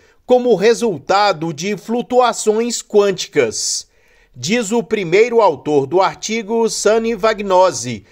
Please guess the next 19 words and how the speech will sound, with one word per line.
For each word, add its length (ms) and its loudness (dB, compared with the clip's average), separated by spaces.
do 200 2
Instituto 760 -4
de 160 -6
Cosmologia 960 2
Kavliv 680 -2
de 200 -10
Cambridge. 840 -4
No 240 4
entanto, 800 0
a 180 0
grande 540 0
flexibilidade 1120 0
exibida 720 0
por 300 -6
possíveis 760 0
modelos 640 0
de 180 -8
inflação 600 -2
cósmica, 840 0